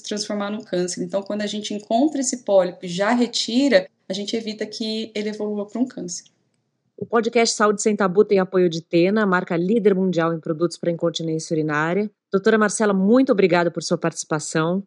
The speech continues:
Speaker 2: Foi um prazer tê-la aqui com a gente. O câncer coloretal tem uma alta incidência entre homens e mulheres, mas pode ser prevenido, como a gente conversou,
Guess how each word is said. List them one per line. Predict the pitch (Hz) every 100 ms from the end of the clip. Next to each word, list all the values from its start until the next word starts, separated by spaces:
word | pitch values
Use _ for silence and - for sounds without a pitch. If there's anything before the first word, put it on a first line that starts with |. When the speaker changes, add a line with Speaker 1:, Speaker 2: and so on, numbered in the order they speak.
| _
Speaker 2:
Foi | -
um | 170
prazer | 175 175 160 170
tê-la | 165 160
aqui | 160 165
com | 160
a |
gente. | 147 143 147 170 - 220 240 _ _ _ _ _ _ _ -
O |
câncer | 202 - 254 262 254
coloretal | 233 214 214 - 233
tem | 233
uma | 233 233
alta | 220 247 302 285
incidência | 269 - 208 190 208 214 208
entre | 196 190
homens | 175 170
e | 165
mulheres, | 156 143 156 185 208 - - -
mas | 247 285
pode | - 247 220
ser | 240
prevenido, | 233 233 220 190 208
como | 190 160
a |
gente | 151 151 151
conversou, | 165 160 196 - 170 185